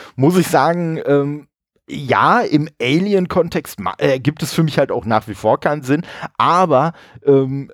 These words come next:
diese Einrichtung, in der die da waren, ne, die ja letztendlich eigentlich nur ein Schiff war, aber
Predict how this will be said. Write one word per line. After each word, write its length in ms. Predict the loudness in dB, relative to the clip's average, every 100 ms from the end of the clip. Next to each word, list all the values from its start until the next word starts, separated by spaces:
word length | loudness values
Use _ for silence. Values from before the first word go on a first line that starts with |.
| -10
diese 360 | -2 0 2
Einrichtung, 800 | 2 2 2 2 0 0 -2 -2
in 180 | -4 0
der 160 | 0 0
die 100 | 0
da 240 | 0 0
waren, 480 | 0 0 -2 -6 -10 _ _
ne, 260 | 0 2 0 _ -2
die 80 |
ja 80 | 0
letztendlich 540 | 2 0 -2 -4 -2 -2
eigentlich 320 | -2 -4 -4
nur 120 | -6
ein 60 | -2
Schiff 300 | -2 -2 0
war, 240 | 0 0
aber 440 | -2 0 0 -2